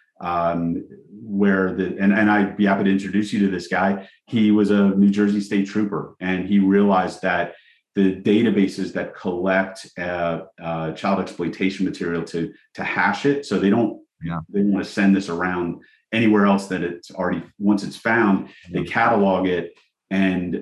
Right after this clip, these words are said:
Speaker 1: they, they use a hash, uh, set to actually identify. That's basically like a fingerprint.
Speaker 2: Okay.
Speaker 1: That if it shows up anywhere else, it's, it's known child exploitation material.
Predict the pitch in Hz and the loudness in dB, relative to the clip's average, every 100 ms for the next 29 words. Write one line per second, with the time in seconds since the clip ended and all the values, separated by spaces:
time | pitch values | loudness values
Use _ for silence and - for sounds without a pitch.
0 | 92 95 92 87 87 87 98 92 90 98 | -4 -2 0 0 -4 -4 -2 -2 2 4
1 | 98 85 78 - 110 107 - - - 87 | 4 2 -4 0 0 0 -4 -14 -12 -6
2 | 82 78 - - 95 - - _ _ - | -4 -4 -6 -2 0 -2 -8 _ _ -8
3 | 95 92 - 90 - 85 98 95 90 82 | -4 -4 -4 -6 -4 -2 2 2 0 -2
4 | 85 - - 107 110 101 98 95 85 78 | -2 -4 -8 -4 -2 0 -2 -2 -4 -4
5 | 90 120 123 92 - 80 76 _ _ 98 | -4 2 2 2 -2 -6 -6 _ _ -8
6 | 92 92 95 95 - 104 95 143 123 117 | -6 -2 0 -2 -2 -2 0 0 2 2
7 | 113 104 92 92 101 90 - 82 85 - | 4 4 4 2 2 0 -4 -10 -12 -12
8 | - 95 98 98 92 90 85 82 80 - | -4 2 4 4 2 0 -4 -4 -4 -6
9 | 80 101 139 139 92 80 87 87 85 80 | -6 0 0 0 -2 -2 -4 -2 -4 -6